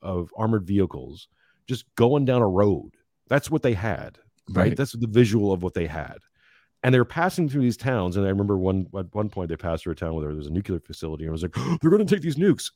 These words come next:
Speaker 1: And there's video of them, like, meeting with the guy, with the commanders, going, "Uh, you know,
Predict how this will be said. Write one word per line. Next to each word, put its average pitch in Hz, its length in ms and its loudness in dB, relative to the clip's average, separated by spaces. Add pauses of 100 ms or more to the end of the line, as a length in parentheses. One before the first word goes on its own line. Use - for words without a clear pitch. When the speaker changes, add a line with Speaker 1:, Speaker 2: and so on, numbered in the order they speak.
Speaker 1:
And 110 320 0 (220)
there's 117 200 2
video 113 340 4
of 92 80 2
them, 95 220 2
like, 85 180 -2
meeting 90 200 0
with 98 80 2
the 95 60 -2
guy, 90 340 2
with 92 100 -8
the 82 80 -10
commanders, 98 460 -2
going, 87 260 -4
"Uh, 90 160 -2
you 90 140 -2
know, 76 200 -8